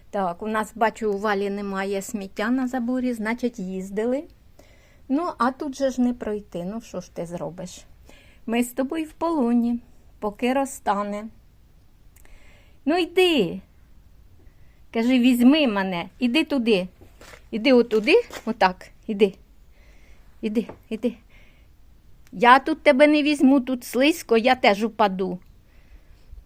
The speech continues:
Він каже, хоч як-небудь мене <laughs> візьми. Ой, ну зараз. Ну все, біжи.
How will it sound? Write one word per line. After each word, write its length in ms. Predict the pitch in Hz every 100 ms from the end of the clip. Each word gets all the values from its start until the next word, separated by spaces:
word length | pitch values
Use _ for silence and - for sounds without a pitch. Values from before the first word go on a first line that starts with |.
| -
Він 180 | 233 220
каже, 280 | 214 220 247
хоч 240 | 269 247
як-небудь 580 | 262 - 233 175 180 170
мене 240 | 190 190
<laughs> 60 | 320
візьми. 560 | 208 285 226 285 233 - - - - - - - - - - - - - - - - - - - -
Ой, 260 | - 226 226
ну 240 | 226 262
зараз. 640 | 277 254 269 262 190 - - 220 - - - - - - - -
Ну 180 | 311
все, 320 | 311 - 262 240 - - - - -
біжи. 420 | 247 294 262 226